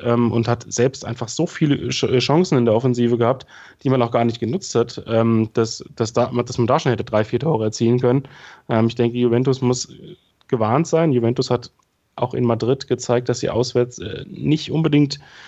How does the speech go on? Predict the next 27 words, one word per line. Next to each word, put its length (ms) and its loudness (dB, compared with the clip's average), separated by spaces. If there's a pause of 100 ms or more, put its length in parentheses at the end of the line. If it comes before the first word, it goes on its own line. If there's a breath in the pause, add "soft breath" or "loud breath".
(320 loud breath)
so 280 2
unfassbar 600 0
stabil 400 0
sind 260 0
und 80 0
haben 160 4
da 100 4
auch, 320 2
ähm, 300 2
das 100 0
Spiel 220 0
dann 260 2
kurz 200 -4
vor 260 2
Schluss 320 -2
aus 160 -2
der 120 0
Hand 180 2
gegeben, 560 0
nach 180 0
zwei 240 0
Standards. 500 0 (560 loud breath)
Ähm, 160 2
hier 200 2
werden 180 2
sie 140 2
dann, 340 0